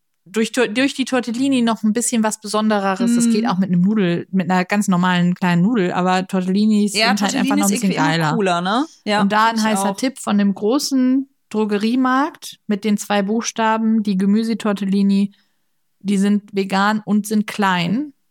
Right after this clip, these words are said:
Speaker 1: Damit kann man richtig gut
Speaker 2: Die
Speaker 1: sowas
Speaker 2: mag ich
Speaker 1: machen.
Speaker 2: auch echt gerne.
Speaker 1: Ja.
Speaker 2: Mm, damit habe ich auch schon öfters so einen Tortellini-Salat gemacht. Schmeiß dann gerne noch irgendwie so Rucola mit rein oder
Speaker 1: Auch
Speaker 2: so.
Speaker 1: eine gute Idee, ja.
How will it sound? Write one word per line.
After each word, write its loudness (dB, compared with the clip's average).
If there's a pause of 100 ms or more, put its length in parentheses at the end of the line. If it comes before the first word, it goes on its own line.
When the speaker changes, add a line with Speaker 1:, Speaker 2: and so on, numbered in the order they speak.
(220)
Speaker 1:
Damit -2
kann -2
man 0
richtig -6
gut -6
Speaker 2:
Die -6
Speaker 1:
sowas 0
Speaker 2:
mag -14
ich -6
Speaker 1:
machen. -2
Speaker 2:
auch -2
echt -6
gerne. 0 (100)
Speaker 1:
Ja. -4
Speaker 2:
Mm, 0
damit -2
habe -4
ich -4
auch -2
schon -6
öfters -2
so -4
einen -2
Tortellini-Salat 0
gemacht. -6
Schmeiß -4
dann 0
gerne 0
noch -4
irgendwie -2
so 0
Rucola -2
mit -2
rein 0
oder 0
Speaker 1:
Auch 0
Speaker 2:
so. -2
Speaker 1:
eine 2
gute -2
Idee, 0
ja. 0